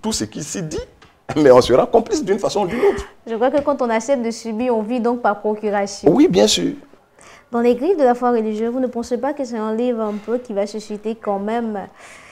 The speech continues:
Speaker 2: on dira, qui ne passera pas sans casser des œufs ?
Speaker 1: Oui, mais moi je veux bien. Je veux bien, mais
Speaker 2: Ça
Speaker 1: avant
Speaker 2: risque
Speaker 1: d'arriver à
Speaker 2: quand même
Speaker 1: cela,
Speaker 2: de diviser.
Speaker 1: avant d'arriver à cela, vous avez lu un extrait, vous avez dit que, où le poète dit qu'il, euh,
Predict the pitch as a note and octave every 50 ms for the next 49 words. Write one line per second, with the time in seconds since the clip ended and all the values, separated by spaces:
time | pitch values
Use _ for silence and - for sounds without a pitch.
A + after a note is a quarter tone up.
0 | - - - _ _ - - - _ _ _ - - - G#2 G3 G3+ G#3+ G3+ A3
1 | G#3+ G#3 A3+ A#3+ B3 A#3+ A#3 A3+ A3+ G#3+ G#3+ - - - _ - A#3 G#3+ G3 G#3
2 | G#3 G#3 - - G3 G3 - G#3+ A3+ - A3+ G#3+ G3+ - F#3+ F#3+ - G#3 F#3+ F#3+
3 | F#3+ F#3+ G#3+ A3 G#3 - - - - - - - B2+ G#3 C4+ D3 B2 G#2 - -
4 | - F2+ F#2+ G#2+ A#2 A#2 G2+ E2+ G#2 A#2 B2 C3 E3 F3 A#2 - - - - -
5 | - _ _ _ _ _ _ _ _ _ _ _ _ - F#2 F#2+ G#2+ B2+ B2 C#3
6 | - - A#2 G#2+ G#2+ G#2+ D3+ D3 - A2 G2+ F#2+ G2 G2+ A#2+ C3 - A#3 B3+ C#4+
7 | - - A3 A3 F#3+ G3+ G3 F#3 G3 G#3+ G#3 F#3+ G3+ A#3+ C4 C#4 C#4 - - G2
8 | F#2+ A2+ B2 G2 - - - F#2+ B2+ - A3+ D#3 A2+ A2+ G#2+ F#2+ A2+ A2+ A2 G2
9 | F#2 G2 G#2 G#2 G#2+ G#2+ G2 E2+ D2+ F2+ G2+ G#2+ A#2 A#2 A2+ A2+ G2 E2+ - -
10 | - A#2+ C#3+ D#3 F#3+ G#3+ - - - - - _ - - A2 G#2+ G2 F#2+ A2 A#2
11 | A2+ A#2 B2 C#3+ D#3+ E3 - - _ _ - - - G2+ G#2 - - - - _
12 | _ _ - A#2 A#2 A#2 G#2+ F#2+ - F#2 G#2+ B2+ - - G2 F#2 A2+ C3+ D#3+ F3
13 | F#3 E3+ - - B2+ B2+ B2 A2+ G2 F#2+ F#2+ F#2+ F2+ E2+ E2